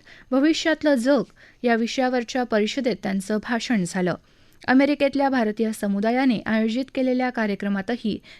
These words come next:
ते सहभागी झाले होते. प्रधानमंत्री नरेंद्र मोदी यांनी अमेरिकेचे राष्ट्राध्यक्ष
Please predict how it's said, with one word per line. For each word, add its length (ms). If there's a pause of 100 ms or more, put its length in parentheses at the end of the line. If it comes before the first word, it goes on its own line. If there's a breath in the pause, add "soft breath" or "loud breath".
(100)
ते 140
सहभागी 520
झाले 200
होते. 340 (520 soft breath)
प्रधानमंत्री 580
नरेंद्र 380
मोदी 280
यांनी 280
अमेरिकेचे 600
राष्ट्राध्यक्ष 720